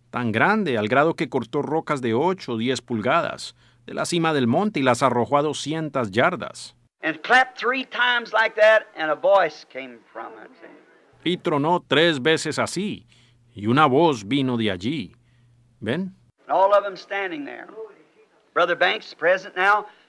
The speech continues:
Speaker 2: came up and said, "That was what you told me yesterday." I said, "Yes, sir, that's it."
Speaker 1: Y todos ellos estaban parados allí. El hermano Banks, presente ahora, se acercó y dijo,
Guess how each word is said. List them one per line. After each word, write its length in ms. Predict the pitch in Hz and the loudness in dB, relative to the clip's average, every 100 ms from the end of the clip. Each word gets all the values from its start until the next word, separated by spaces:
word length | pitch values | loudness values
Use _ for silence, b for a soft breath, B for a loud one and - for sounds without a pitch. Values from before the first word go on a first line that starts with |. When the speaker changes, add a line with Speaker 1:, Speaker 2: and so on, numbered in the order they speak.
| _ | _
Speaker 2:
came 200 | 185 190 | -2 -2
up 60 | |
and 80 | 175 | -4
said, 140 | - 156 | -6 2
"That 260 | 185 214 | 2 2
was 120 | 180 | -4
what 220 | 185 202 240 | 0 0 0
you 80 | |
told 240 | - 202 214 | -8 -6 -6
me 120 | 214 | 0
yesterday." 280 | 185 - 156 | -2 0 -4
I 60 | |
said, 260 | 151 147 131 | -2 -4 -4
"Yes, 220 | 143 143 | -4 -6
sir, 260 | - 160 165 _ | -8 -12 -12 _
that's 360 | 139 160 - | -2 -2 -6
it." 180 | 147 131 b b b _ - | -12 -12 b b b _ -10
Speaker 1:
Y 120 | 104 | -10
todos 420 | - 165 220 202 | -2 2 2 2
ellos 260 | 196 180 170 | 0 0 0
estaban 400 | 139 - 139 139 | 0 2 4 4
parados 420 | 123 120 120 113 | 2 4 2 0
allí. 460 | 104 98 165 - - b b b b - | -4 -6 -8 -10 -16 b b b b -16
El 100 | 107 | -10
hermano 320 | 101 131 156 | -4 -2 -2
Banks, 540 | 131 160 156 113 - | 0 0 0 -4 -8
presente 560 | - 123 113 135 123 131 | -8 -6 -4 -4 -2 2
ahora, 300 | 120 156 139 | 2 4 2
se 100 | 135 | 2
acercó 360 | 120 120 - | 0 0 0
y 40 | 135 | 0
dijo, 400 | 139 170 120 | 0 -2 -6